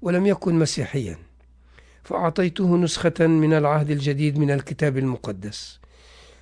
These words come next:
ولم أعطه موعظة. ذهب إلى بيته وقرأه،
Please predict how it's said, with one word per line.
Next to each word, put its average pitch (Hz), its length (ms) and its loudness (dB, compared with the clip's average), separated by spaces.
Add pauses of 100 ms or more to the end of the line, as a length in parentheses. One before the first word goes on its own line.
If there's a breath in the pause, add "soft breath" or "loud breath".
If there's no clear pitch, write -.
(120)
ولم 214 280 -2
أعطه 165 420 2
موعظة. 110 520 0 (840 soft breath)
ذهب 165 280 0
إلى 139 320 0
بيته 127 500 -4
وقرأه، 143 760 -2